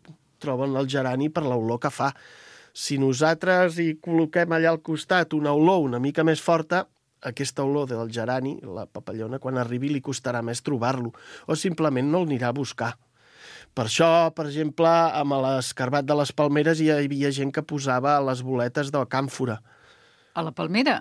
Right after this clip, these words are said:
Speaker 1: Sí, tu fiques les boletes i, clar, la, la, l'escarbat aquell... Pf, abans d'anar
Speaker 2: Amb aquella
Speaker 1: allà
Speaker 2: pudor no s'acosta, no?
Speaker 1: No. Però, clar, si això ho fas a la terrassa de casa teva... Però bé, no, no sé, eh?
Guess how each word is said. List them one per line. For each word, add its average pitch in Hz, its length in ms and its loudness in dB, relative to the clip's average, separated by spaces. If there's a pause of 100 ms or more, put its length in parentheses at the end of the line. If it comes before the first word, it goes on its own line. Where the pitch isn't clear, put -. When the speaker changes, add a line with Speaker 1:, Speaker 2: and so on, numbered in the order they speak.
(140)
Speaker 1:
Sí, 131 360 0
tu 127 140 -12
fiques 139 240 -2
les 135 160 0
boletes 147 400 2
i, 143 100 -2
clar, 131 240 2 (140)
la, 107 120 -6
la, 98 160 -8 (120)
l'escarbat 127 500 -2
aquell... 135 540 -2
Pf, - 260 -12 (680)
abans 123 260 -2
d'anar 139 180 2
Speaker 2:
Amb 131 60 2
aquella 196 160 2
Speaker 1:
allà 175 80 -2
Speaker 2:
pudor 190 260 0
no 208 100 -4
s'acosta, 175 480 -4
no? 185 140 -8 (140)
Speaker 1:
No. 156 220 4 (800)
Però, 143 140 2
clar, 170 220 4
si 139 160 -10
això 147 160 -6
ho 139 60 -6
fas 156 160 0
a 156 80 4
la 156 100 4
terrassa 156 400 0
de 151 100 2
casa 147 280 0
teva... 147 260 2 (1080)
Però 139 160 2
bé, 170 260 4
no, 143 160 0
no 170 160 0
sé, 220 180 -2
eh? 151 280 2